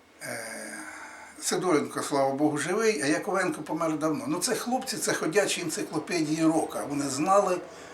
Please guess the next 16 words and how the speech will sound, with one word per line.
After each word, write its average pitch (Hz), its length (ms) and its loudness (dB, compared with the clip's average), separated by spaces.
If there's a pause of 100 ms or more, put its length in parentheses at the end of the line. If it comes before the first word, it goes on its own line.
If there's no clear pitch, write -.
(440)
і 151 220 2
Анатолій 156 540 8
Сидоренко 151 680 0
знає 160 400 8
все. 123 320 2
Ви 147 160 6
в 160 60 4
його 156 180 6
спитайте, - 580 -2
що - 160 -6
угодно, 156 460 2
він 151 160 8
вам 135 240 2
видасть, 160 540 -4 (1300)
е, - 40 -18 (640)
значить, 135 600 -6